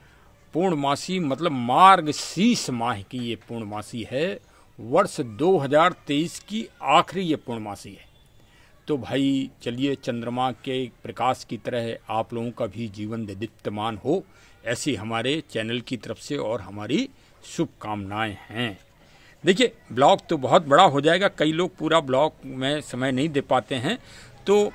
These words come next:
सबसे महत्वपूर्ण बात सुन लीजिए कि भगवान प्रभु श्री कृष्ण जी ने गीता में, गीता का एक एक शब्द सही है, सात सौ श्लोक हैं, सात सौ श्लोक ही भगवान के द्वारा बोले हुए हैं।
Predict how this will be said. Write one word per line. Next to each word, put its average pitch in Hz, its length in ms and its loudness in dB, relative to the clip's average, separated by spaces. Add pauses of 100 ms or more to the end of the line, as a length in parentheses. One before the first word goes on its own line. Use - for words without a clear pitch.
सबसे - 360 2
महत्वपूर्ण 175 540 0
बात 127 180 2
सुन 104 180 -12
लीजिए 92 300 -18 (760)
कि 220 180 0
भगवान 156 720 2
प्रभु 165 380 0
श्री 165 220 0
कृष्ण 160 360 -4
जी 143 160 -2
ने 190 220 -2
गीता 151 580 2
में, 190 380 0 (220)
गीता 151 260 0
का - 140 -2
एक 165 200 -2
एक - 80 -10
शब्द 214 280 -2
सही 214 360 -2
है, - 260 -14 (160)
सात 147 360 6
सौ 208 180 2
श्लोक 196 400 2
हैं, 214 100 2
सात 156 320 4
सौ 208 200 -2
श्लोक 190 340 0
ही 214 100 -4
भगवान 139 420 2
के 202 120 -4
द्वारा 196 260 0
बोले 185 240 0
हुए 170 220 -4
हैं। 156 140 -14